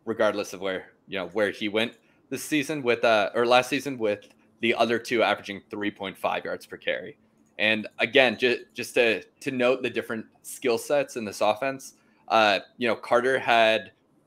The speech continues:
it, it was down to two point two yards per carry up the middle, but Zonovan Knight had three point five yards per carry up the middle.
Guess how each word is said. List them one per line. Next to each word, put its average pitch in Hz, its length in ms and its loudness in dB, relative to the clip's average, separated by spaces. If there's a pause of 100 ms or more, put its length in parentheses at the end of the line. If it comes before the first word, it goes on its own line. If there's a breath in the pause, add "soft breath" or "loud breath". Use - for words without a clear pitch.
(140)
it, 123 240 -2
it 123 100 0
was 120 280 -2
down 117 320 0
to 113 520 -6 (340)
two 156 240 -4
point 135 400 -4
two 135 300 -2
yards 120 320 2
per 127 100 -8
carry 117 360 0
up 110 160 -2
the 110 80 -6
middle, 107 380 0
but 117 120 -6
Zonovan 120 320 0
Knight 107 240 -4
had 107 220 -4
three 107 180 -6
point 101 220 -8
five 95 260 0
yards 117 180 -4
per - 80 -10
carry 139 220 -2
up 139 100 0
the 151 80 -8
middle. 156 300 -4